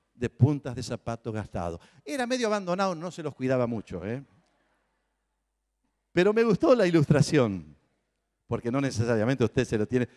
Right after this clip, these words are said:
si usted los cuida y los le pone pomadita. Pero ¿por qué no mira, por favor, cómo están sus, la punta de sus calzados? Tengo que arrodillarme más, diga. A ver, dígalo.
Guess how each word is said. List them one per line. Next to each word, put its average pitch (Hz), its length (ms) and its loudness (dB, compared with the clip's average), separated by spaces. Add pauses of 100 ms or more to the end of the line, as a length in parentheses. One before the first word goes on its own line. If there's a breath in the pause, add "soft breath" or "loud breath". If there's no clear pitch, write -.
si - 120 -12
usted 127 160 -2
los 120 120 2
cuida 135 380 2
y - 20 0
los 101 180 -2
le 107 80 -8
pone 120 300 0
pomadita. 120 1040 -4 (2000)
Pero 135 220 2
¿por 147 180 4
qué 139 100 -2
no 185 100 0
mira, 196 280 -2
por 127 180 -2
favor, 131 260 0
cómo 127 200 -6
están 127 240 -6
sus, 113 180 -8 (500)
la 110 120 -6
punta 135 400 0
de 113 100 0
sus - 300 -4
calzados? 107 800 -2 (1120)
Tengo 165 340 6
que 170 100 4
arrodillarme 147 640 4
más, 127 320 2
diga. 107 380 2 (920)
A 123 100 2
ver, 156 160 4
dígalo. 185 500 4